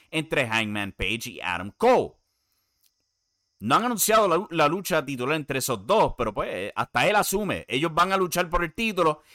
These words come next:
y el que sale campeón, yo quiero enfrentarlo, dice C M Punk. Él dice, "Yo tengo muchos pelos grises en mi cabeza y voy a tener muchos más antes de retira-, de retirarme. También voy a tener muchas cicatrices y una cosa va a ser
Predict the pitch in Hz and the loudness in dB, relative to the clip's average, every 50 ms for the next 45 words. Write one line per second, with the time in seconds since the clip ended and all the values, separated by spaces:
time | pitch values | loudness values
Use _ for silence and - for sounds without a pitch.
0 | - _ _ - 123 135 131 - - 135 123 - - 151 170 180 180 165 175 175 | -20 _ _ -4 -2 -2 -2 -2 -4 -4 -2 0 2 4 4 4 4 2 2 0
1 | - - 180 185 214 226 202 185 180 190 - _ _ _ - 107 101 147 156 135 | 0 0 0 0 0 0 -2 -4 -8 -12 -18 _ _ _ -16 -4 0 0 0 2
2 | 151 143 143 123 131 127 113 - - 107 101 101 101 98 - 101 - 107 95 85 | 0 0 -2 -2 -4 -4 -4 -2 -4 -4 -4 -4 -6 -8 -8 -8 -8 -8 -8 -10
3 | 76 - - 69 - - _ _ _ _ _ _ _ _ _ _ - 117 117 123 | -10 -12 -12 -14 -14 -14 _ _ _ _ _ _ _ _ _ _ -6 -4 -2 -2
4 | 123 113 - 117 104 110 113 127 139 135 135 131 143 135 - 139 123 - - 135 | -2 -2 -2 -2 -2 -2 -2 0 0 0 0 -2 -2 -4 -4 -4 -6 -4 -2 -2
5 | 135 131 127 117 101 101 98 113 123 135 135 - - 127 117 123 117 117 113 110 | 0 0 0 -2 -4 -6 -6 -4 -4 -4 -2 -4 -4 -4 -4 -4 -4 -4 -2 -4
6 | 110 107 92 - 107 107 117 139 151 151 - - 139 135 - - _ _ _ _ | -4 -6 -2 0 2 2 4 4 2 2 2 2 0 0 -2 -6 _ _ _ _
7 | _ _ _ _ - 120 123 127 131 139 135 147 143 139 135 135 139 156 170 180 | _ _ _ _ -4 0 2 4 4 4 2 2 0 0 0 -2 -2 -2 -2 -2
8 | 160 - - 147 135 131 131 131 123 127 123 - 127 117 113 113 117 117 104 - | -2 -2 -2 -2 0 0 0 0 0 0 -2 -2 -4 -4 -4 -4 -4 -4 -4 -4
9 | 107 104 104 107 - - 117 104 117 107 113 113 101 107 101 95 92 95 95 101 | -4 -2 -2 -4 -4 -8 -6 -4 -4 -2 -2 -2 -2 -2 -2 -2 -2 -2 -4 -6
10 | 95 - 98 104 101 104 107 117 117 117 117 117 113 110 110 117 127 151 165 - | -6 -6 -4 -4 -4 -2 -2 -2 0 0 -2 -2 -2 -4 -2 -2 -2 -2 -2 0
11 | - 165 147 - 170 143 147 139 131 135 147 147 143 139 - 135 131 - 123 123 | -2 -2 -2 -2 -4 -2 -2 -2 -2 -2 -4 -4 -4 -4 -4 -4 -4 -4 -4 -2
12 | 127 131 135 127 131 135 - - 131 127 127 123 - 139 135 127 123 - | -2 0 0 0 0 -2 0 0 2 2 2 2 0 0 0 -2 -2 -6